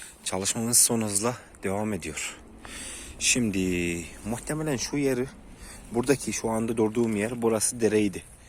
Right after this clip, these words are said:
diye düşünüyorum. Neden? Çünkü bakın burası kazılmış, bakın.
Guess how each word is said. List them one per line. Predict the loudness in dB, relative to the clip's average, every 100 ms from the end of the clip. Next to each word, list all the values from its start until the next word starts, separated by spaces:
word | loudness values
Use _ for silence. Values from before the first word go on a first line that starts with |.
| -20 -20 -20 -20 -20 -20 -10
diye | 0 2 2
düşünüyorum. | -2 -2 0 0 0 -2
Neden? | -2 -2
Çünkü | -2 -6 -4
bakın | -6 -6 -4
burası | 0 0 2 0 -2 -8 -20 -20 -20 -8
kazılmış, | -6 -4 -4 -4 -6
bakın. | -10 -12